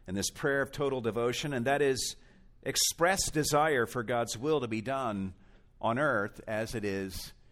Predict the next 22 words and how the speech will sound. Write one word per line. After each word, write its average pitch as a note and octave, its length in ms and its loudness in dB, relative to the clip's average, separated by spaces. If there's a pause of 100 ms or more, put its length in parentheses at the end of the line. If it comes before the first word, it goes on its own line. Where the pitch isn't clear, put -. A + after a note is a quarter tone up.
(320)
in F#2+ 260 -2
heaven. F#2+ 640 -4 (480)
In E2+ 100 -14
verse A2+ 280 2
ten, C#3+ 400 0
Jesus A#2 480 -2
teaches B2 400 -4
us G#2 260 -2
to B2 100 -8
say C#3 240 -2
to D#3 80 -2
the D#3 80 -4
Father, A#2+ 600 0 (560)
"Your D#3 400 6
will C3+ 720 6
be A#2+ 140 2
done G#2 540 2 (1080)
on A#2 180 0
earth B2 420 0
as G#2+ 220 -4
it G2+ 80 -2
is G2+ 520 -2